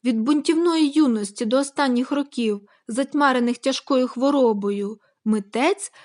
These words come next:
за словами свого сучасника, залишався людиною, у якої не просто бурхливо кров тече по жилах, але й палке серце, сповнене почуттям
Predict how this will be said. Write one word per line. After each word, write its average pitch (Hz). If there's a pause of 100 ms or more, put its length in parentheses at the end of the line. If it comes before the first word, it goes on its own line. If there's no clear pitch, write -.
за 247
словами 294
свого 254
сучасника, 220 (240)
залишався 220
людиною, 226 (260)
у 240
якої 240
не 196
просто 302
бурхливо 302
кров 269
тече 247
по 277
жилах, 214 (300)
але 208
й 320
палке 240
серце, 208 (340)
сповнене 226
почуттям 214